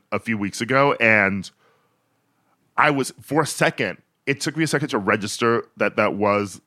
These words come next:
that song and off of Sweet Escape, 'cause it was such a throwback. And there were people coming up to him asking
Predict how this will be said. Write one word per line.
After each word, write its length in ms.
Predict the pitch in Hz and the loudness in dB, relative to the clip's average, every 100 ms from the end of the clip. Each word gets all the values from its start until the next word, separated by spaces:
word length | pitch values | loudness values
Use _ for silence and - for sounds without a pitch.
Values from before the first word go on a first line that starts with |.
| _ | _
that 360 | 104 92 98 - | -2 2 2 2
song 540 | - 98 95 123 175 - _ - | 0 4 4 2 0 -8 _ -2
and 180 | 113 | 0
off 200 | 95 98 | 2 0
of 100 | 120 | -2
Sweet 200 | - 143 | -2 -2
Escape, 340 | 143 - 151 147 | -2 0 -2 -2
'cause 160 | 135 | -4
it 40 | 110 | -4
was 140 | 101 | -4
such 180 | - 110 | -4 -4
a 60 | 117 | -6
throwback. 640 | - 95 104 131 151 - - | -2 -2 2 2 2 0 -2
And 340 | 107 101 92 - - - - | 0 0 -4 -12 -20 -20 -6
there 80 | - | -2
were 40 | 147 | 0
people 220 | 165 170 | -2 -2
coming 260 | 156 135 117 | -2 0 -2
up 140 | 135 | -2
to 520 | - 104 92 85 78 _ _ _ _ _ | -2 0 0 -2 -6 _ _ _ _ _
him 300 | 101 101 85 - | -4 -4 -4 -6
asking 500 | 98 95 - 104 85 | 0 0 0 -4 -4